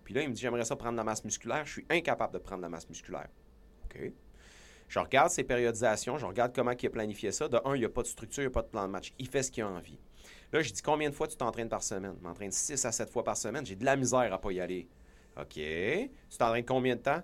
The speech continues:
Deux heures à deux heures et demie. Sainte, ok. Qu'est-ce que tu fais ? Ben, je travaille tous les groupes musculaires. Fait que lui, il fait du full body à chaque jour, tout le temps. Puis il s'amuse. Il fait du triceps là, il fait des jambes là, il fait ça là.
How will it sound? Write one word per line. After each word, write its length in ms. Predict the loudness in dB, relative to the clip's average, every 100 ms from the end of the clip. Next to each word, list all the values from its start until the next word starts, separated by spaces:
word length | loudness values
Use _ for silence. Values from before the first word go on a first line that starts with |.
| -4
Deux 400 | 0 2 4 2
heures 200 | 2 2
à 80 | 0
deux 200 | -2 -4
heures 120 | -4
et 80 | -6
demie. 180 | -8 -12 -20 -20 -20 -20 -20 -14
Sainte, 400 | -6 -4 -6 -12
ok. 240 | -14 -10 -8
Qu'est-ce 240 | -8 -6
que 60 | -4
tu 60 |
fais ? 200 | 0 0 0 -10 -4
Ben, 140 | -4
je 80 | -2
travaille 300 | 0 0 0
tous 100 | -2
les 100 | -2
groupes 220 | -2 -2
musculaires. 400 | -4 -4 -2 -2
Fait 80 | -4
que 60 |
lui, 100 | -6
il 60 | -2
fait 100 | 0
du 100 | -2
full 220 | -2 -2
body 300 | 2 2 2
à 80 | 0
chaque 180 | -4 -8
jour, 180 | -10 -8
tout 80 | -6
le 80 | -4
temps. 140 | -6 -8
Puis 120 | -8
il 40 |
s'amuse. 460 | -2 2 2 0 -6
Il 80 | -2
fait 220 | 2 2
du 120 | 0
triceps 380 | -10 -4 -4 0
là, 140 | 0
il 60 | 0
fait 100 | -2
des 160 | -2 -2
jambes 260 | -2 0
là, 80 | -2
il 60 | -2
fait 140 | -6
ça 200 | -4 -2
là. 120 | -4